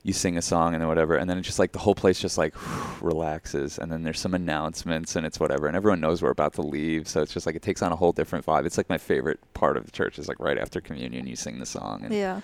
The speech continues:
Speaker 1: that's what this part of the podcast felt like.
Speaker 2: Yeah, I also have a zine, that we're
Speaker 1: Mm-hmm.
Speaker 2: colle-, um, collecting s-, uh, images and poems and things for. And I have
Speaker 1: The zine is called The Rogue Signal.
Speaker 2: Yeah, it's coming together.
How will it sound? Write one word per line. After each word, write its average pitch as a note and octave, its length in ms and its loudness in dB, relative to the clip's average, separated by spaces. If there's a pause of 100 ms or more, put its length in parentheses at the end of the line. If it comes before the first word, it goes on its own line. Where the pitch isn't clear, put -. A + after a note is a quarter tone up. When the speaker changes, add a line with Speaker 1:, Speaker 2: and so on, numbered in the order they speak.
(140)
Speaker 1:
that's - 180 0
what - 140 -6
this - 140 -4
part - 180 -2
of - 40 -6
the - 140 -8
podcast - 400 -2
felt - 180 -2
like. - 180 -6 (260)
Speaker 2:
Yeah, A3 260 4
I G3+ 80 2
also A3+ 220 2
have G3 80 -2
a G3 40 0
zine, F#3+ 480 -6 (380)
that G3 160 0
we're F#3+ 240 -2 (200)
Speaker 1:
Mm-hmm. E2+ 280 -8
Speaker 2:
colle-, G3 300 2 (100)
um, F#3 440 -6
collecting F#3+ 520 -4
s-, - 220 -4 (100)
uh, F#3 300 -6
images F#3 520 -8
and F#3 300 -14 (100)
poems F3+ 440 -6
and F3+ 140 -14
things F3 240 -8
for. F3 260 -6 (420)
And G3+ 120 2
I F#3+ 40 4
have G3+ 180 2
Speaker 1:
The A2+ 60 6
zine G#2+ 260 2
is F#2+ 100 -2
called F2 240 0
The F2 100 2
Rogue E2 340 -2
Signal. D2+ 600 -6 (100)
Speaker 2:
Yeah, G#3+ 160 2
it's G3+ 120 -2
coming C#4+ 240 2
together. G3 460 -2